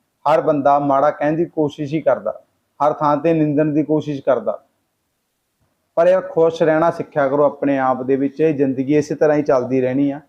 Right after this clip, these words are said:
ਜਿੰਨਾ ਚਿਰ ਸਾਹ ਚੱਲਦੇ ਨੇ, ਜਿੱਦੇ ਸਾਹ ਮੁੱਕ ਗਏ, ਸਾਰਾ ਕੁਝ ਇਹ ਖਤਮ ਹੋ ਜਾਣਾ। ਇੱਕ ਗੱਲ ਯਾਦ ਰੱਖਿਓ, ਜਿੱਦੇ ਸਾਹ ਮੁੱਕ ਗਏ, ਸਭ ਕੁਝ ਚਲੇ ਜਾਣਾ। ਤੇ ਜਿੰਨਾ ਚੱਕਰ ਸਾਹ ਨੇ, ਖੁਸ਼ ਰਹੋ,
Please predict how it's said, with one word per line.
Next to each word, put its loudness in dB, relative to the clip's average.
ਜਿੰਨਾ 2
ਚਿਰ 2
ਸਾਹ 0
ਚੱਲਦੇ 2
ਨੇ, 2
ਜਿੱਦੇ 0
ਸਾਹ 0
ਮੁੱਕ -2
ਗਏ, 0
ਸਾਰਾ 2
ਕੁਝ -4
ਇਹ 2
ਖਤਮ 0
ਹੋ 0
ਜਾਣਾ। -4
ਇੱਕ -2
ਗੱਲ 2
ਯਾਦ 4
ਰੱਖਿਓ, -2
ਜਿੱਦੇ -2
ਸਾਹ 0
ਮੁੱਕ -4
ਗਏ, -2
ਸਭ 0
ਕੁਝ 0
ਚਲੇ 2
ਜਾਣਾ। -2
ਤੇ -6
ਜਿੰਨਾ 2
ਚੱਕਰ -2
ਸਾਹ 0
ਨੇ, 0
ਖੁਸ਼ 0
ਰਹੋ, 0